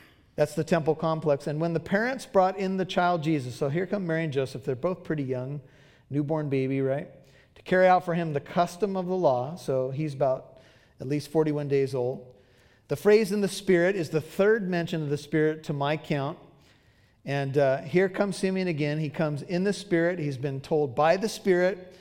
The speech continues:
This is how you do the Christian life, you guys. You walk by the Spirit. Some of us hear that as Christians and we're like, "What does that mean?"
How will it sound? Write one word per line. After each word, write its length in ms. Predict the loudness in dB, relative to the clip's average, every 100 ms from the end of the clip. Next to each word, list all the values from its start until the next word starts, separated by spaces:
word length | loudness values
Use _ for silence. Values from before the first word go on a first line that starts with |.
| -20 -20 -6
This 180 | -6 -4
is 80 | 0
how 120 | 2
you 160 | 2
do 520 | 0 2 4 2 0 -6
the 100 | -8
Christian 400 | -4 -4 -4 -4
life, 280 | -2 -4 -4
you 60 | -6
guys. 440 | -4 -4 -6 -16 -20 _ _ _ _ _
You 140 | -10 -4
walk 440 | 2 4 2 0
by 220 | 2 2
the 140 | 2 -4
Spirit. 800 | -8 -10 -2 0 0 -4 -14 -20 -20 _ _ _ _ _ _ _ _ _ _ _ _ _ _ _ _ _
Some 200 | -2 0
of 120 | 0
us 160 | 0
hear 200 | 2 2
that 220 | 4 4 4
as 100 | 0
Christians 360 | -4 -2 -6
and 80 | -4
we're 80 | -4
like, 200 | -4 -6
"What 260 | -6 -6
does 200 | -8 -8
that 240 | -6 -8 -10
mean?" 500 | -12 -12 -12 -16